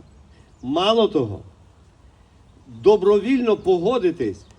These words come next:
щоб його звинувачили, звинуватили багато в чому, він чистий, святий,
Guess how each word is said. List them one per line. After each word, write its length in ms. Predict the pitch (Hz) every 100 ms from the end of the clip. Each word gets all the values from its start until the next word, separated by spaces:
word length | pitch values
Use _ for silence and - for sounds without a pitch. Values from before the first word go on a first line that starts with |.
| - -
щоб 300 | - 196 202
його 400 | 190 208 226 196
звинувачили, 960 | 139 190 190 208 254 226 165 139 113
звинуватили 1000 | 104 156 190 190 226 254 180 180 160 131 - - -
багато 520 | 143 185 214 220 196
в 100 | 160
чому, 500 | - 240 233 170 139
він 280 | 135 220 170
чистий, 540 | - 247 - - 165
святий, 540 | - 165 196 233 233